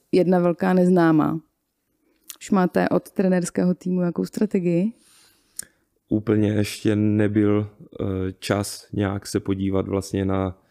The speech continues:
Speaker 2: ty, na ty zápasy, co, co nás čekají, protože vlastně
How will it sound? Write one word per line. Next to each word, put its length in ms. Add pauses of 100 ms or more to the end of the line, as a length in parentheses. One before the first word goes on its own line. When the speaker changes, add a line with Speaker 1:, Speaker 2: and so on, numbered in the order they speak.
(360)
Speaker 2:
ty, 560
na 140
ty 140
zápasy, 800
co, 480
co 140
nás 200
čekají, 440
protože 360
vlastně 380